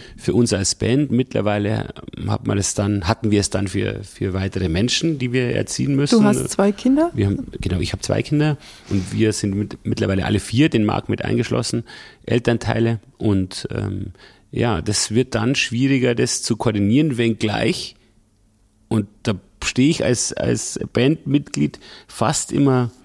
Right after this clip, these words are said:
Speaker 1: so ein bisschen alleine da. Also ich will das auch ganz deutlich als Beruf sehen, was wir machen. Ist ja logisch, ist ja unsere Einnahme. Und es schaffen auch andere Familien zu haben und trotzdem Beruf nachzugehen.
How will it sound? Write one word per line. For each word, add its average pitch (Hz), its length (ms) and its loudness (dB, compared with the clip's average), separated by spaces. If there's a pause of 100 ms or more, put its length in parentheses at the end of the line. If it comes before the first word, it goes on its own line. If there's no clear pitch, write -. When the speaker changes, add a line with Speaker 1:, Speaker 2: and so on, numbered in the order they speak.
(180)
Speaker 1:
so - 100 -6
ein 117 60 0
bisschen 123 240 2
alleine 123 380 4
da. 104 200 2
Also 110 280 0
ich - 220 -4
will 156 200 6
das 151 160 2
auch - 240 0
ganz 127 240 0
deutlich 135 340 0
als - 200 -2
Beruf 160 360 2
sehen, 104 240 2
was 92 160 -4
wir 95 80 -2
machen. 92 240 -4
Ist 110 120 0
ja 117 80 2
logisch, 127 460 0
ist - 140 -2
ja - 120 0
unsere 117 260 2
Einnahme. 123 440 0 (1700)
Und 104 120 -4
es 98 60 0
schaffen 120 280 0
auch 135 80 2
andere 185 360 4
Familien 143 380 4
zu 127 160 2
haben 117 220 2
und 117 140 0
trotzdem 123 420 0
Beruf 123 240 2
nachzugehen. 101 720 -4